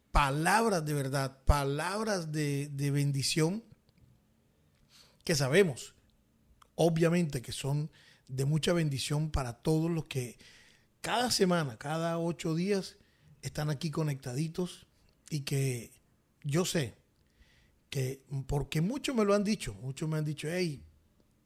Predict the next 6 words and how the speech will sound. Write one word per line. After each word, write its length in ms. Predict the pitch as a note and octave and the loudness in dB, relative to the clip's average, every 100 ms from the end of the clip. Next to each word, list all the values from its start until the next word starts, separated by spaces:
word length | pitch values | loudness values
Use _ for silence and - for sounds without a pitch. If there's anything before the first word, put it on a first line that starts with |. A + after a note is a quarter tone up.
| _ _ | _ _
de 280 | D3 D#3 E3+ | -4 0 2
verdad, 540 | E3+ E3+ D3+ F#3+ D3 - - | 0 -2 -4 -8 -10 -16 -20
me 120 | A#2+ | -16
siento 420 | - C#3 C#3 D#3 | -10 -10 -6 -6
súper 460 | - - F#3 F3 D#3+ | -4 -2 0 0 0
bacano 480 | C#3+ D3+ D3+ E3 | -2 -2 -2 -6